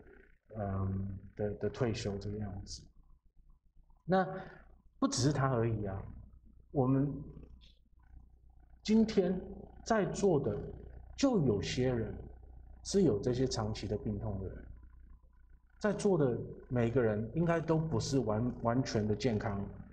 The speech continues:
可能除了嘉欣姐以外，可是基本上我们每个人都有一些问题，对不对？然后在我们每一天的生活里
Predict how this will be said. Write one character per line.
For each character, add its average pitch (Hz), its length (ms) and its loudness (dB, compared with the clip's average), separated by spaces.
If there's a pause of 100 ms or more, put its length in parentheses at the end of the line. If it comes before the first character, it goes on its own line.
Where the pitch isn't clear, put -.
(180)
可 - 120 4
能 151 120 4
除 180 120 6
了 175 60 6
嘉 160 140 4
欣 156 160 2
姐 131 220 2
以 104 80 -6
外， 104 160 -6 (1200)
可 143 120 2
是 208 100 4
基 208 240 4
本 151 180 4
上 147 240 2
我 127 120 2
们 123 160 4
每 123 260 4
个 107 100 4
人 113 200 0
都 156 180 2
有 104 180 -2
一 107 40 -2
些 117 180 -2
问 113 240 2
题， - 140 -8 (180)
对 110 80 -4
不 98 80 -2
对？ 101 140 -4 (1500)
然 202 140 4
后 277 280 0
在 285 160 4
我 190 160 4
们 135 120 2
每 120 160 4
一 120 40 0
天 165 120 2
的 156 80 4
生 143 240 2
活 120 160 2
里 107 80 -4